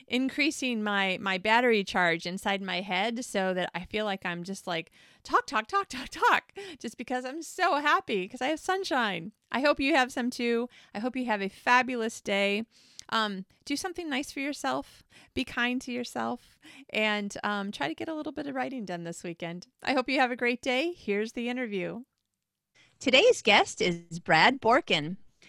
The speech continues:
Brad has a graduate degree in decision sciences from the University of Pennsylvania and has a fascination in how people and businesses can make better decisions.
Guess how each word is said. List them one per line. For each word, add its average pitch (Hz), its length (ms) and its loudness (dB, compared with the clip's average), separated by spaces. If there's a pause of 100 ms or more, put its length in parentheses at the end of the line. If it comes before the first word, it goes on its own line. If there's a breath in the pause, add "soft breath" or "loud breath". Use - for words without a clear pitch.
(160 loud breath)
Brad 233 280 8
has 311 200 2
a 233 40 2
graduate 196 500 2
degree 226 420 2
in 214 120 2
decision 202 480 2
sciences 180 720 2
from 196 160 2
the 185 80 0
University 196 600 0
of 240 80 -2
Pennsylvania 180 800 0 (300 loud breath)
and 240 120 4
has 269 180 4
a 277 60 4
fascination 254 840 4
in 202 140 0
how 202 200 4
people 349 540 0
and 277 200 2
businesses 185 600 -2
can 226 200 0
make 160 200 0
better 143 220 0
decisions. 180 840 -4